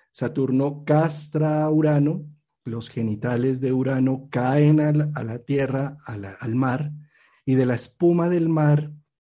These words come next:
los genitales de Urano, nace Afrodita, la diosa de la belleza y el amor. Los griegos dicen que esa historia,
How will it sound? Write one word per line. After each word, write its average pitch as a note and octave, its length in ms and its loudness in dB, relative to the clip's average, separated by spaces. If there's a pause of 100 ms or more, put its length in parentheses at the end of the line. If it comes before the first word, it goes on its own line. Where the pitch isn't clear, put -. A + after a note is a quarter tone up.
(320)
los A#2+ 220 -8
genitales A#2 480 -4
de D3 80 0
Urano, C#3+ 500 0
nace B2 480 -2
Afrodita, A2+ 880 -4
la A2 160 -8
diosa A2+ 380 -6
de B2 80 -2
la A#2+ 100 -4
belleza G#2+ 500 -6
y A2+ 100 -6
el G#2+ 100 -6
amor. G2 320 -12 (640)
Los C3 240 2
griegos E3 340 4
dicen G3 320 -2
que D3 280 2
esa D3 180 2
historia, F3+ 680 -2